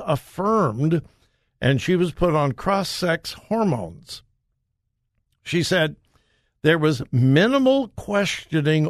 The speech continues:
or treatment of my underlying issues."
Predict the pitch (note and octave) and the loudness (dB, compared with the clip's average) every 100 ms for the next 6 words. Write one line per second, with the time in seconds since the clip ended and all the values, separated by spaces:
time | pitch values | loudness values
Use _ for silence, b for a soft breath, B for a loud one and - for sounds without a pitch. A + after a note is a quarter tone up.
0 | - E3 C4 A#3 - - A3 B3 - A#2+ | 0 0 0 -4 -12 -8 -6 -8 -4 0
1 | B2+ D3+ _ _ _ _ _ _ - C#3+ | 0 -2 _ _ _ _ _ _ -2 0
2 | D#3+ D#3+ - D3 F3 F3+ F#3+ F3+ B2 B2 | 2 2 0 0 0 2 0 2 0 2
3 | C#3+ E3+ - A#3 B3+ - - - - - | 0 -2 -2 -2 -2 -4 -6 -10 -14 -16